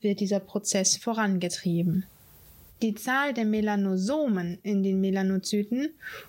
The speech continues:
und der Gehalt an Melanin nimmt dabei zu. Die Zahl der Melanozyten schwankt pro Körperregion. Also wir haben zum Beispiel auf den Armaußenseiten,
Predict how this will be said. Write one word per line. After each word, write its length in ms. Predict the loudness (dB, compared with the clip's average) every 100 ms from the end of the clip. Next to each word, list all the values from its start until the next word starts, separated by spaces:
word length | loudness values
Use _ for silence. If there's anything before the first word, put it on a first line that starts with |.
| -6
und 260 | -4 -2 -2
der 160 | -2
Gehalt 640 | -2 -2 -2 0 0 -4 -4
an 180 | -2 0
Melanin 800 | 0 0 0 2 2 2 0 -4 -6 -4 -4 -8 -16 -16 -18 -20 -20 -14 -2
nimmt 380 | 0 0 -2 -2
dabei 360 | -2 0 -2
zu. 440 | -2 0 2 0 -4 -14 -20 -20 -20 -20 -20 -20 -16 -16 -16 -20 -20 -20 -2
Die 120 | -2 0
Zahl 320 | -2 0 0
der 140 | 2
Melanozyten 1080 | 2 2 2 0 0 0 0 0 0 0 -2 -4 -18 -18 -16 -16 -18 -14
schwankt 760 | -6 -2 0 0 0 -4 -6 -14 -16 -8
pro 280 | 0 0
Körperregion. 1040 | 0 -2 -2 0 -2 0 0 0 0 0 -2 -6 -4
Also 280 | 0 0 2
wir 160 | 0
haben 280 | 0 2 0
zum 200 | 2 2
Beispiel 520 | 2 0 0 0 0 0
auf 220 | -2 0
den 180 | 0 0
Armaußenseiten, 1500 | 0 0 0 0 0 0 -2 0 0 0 -2 -2 -2 -2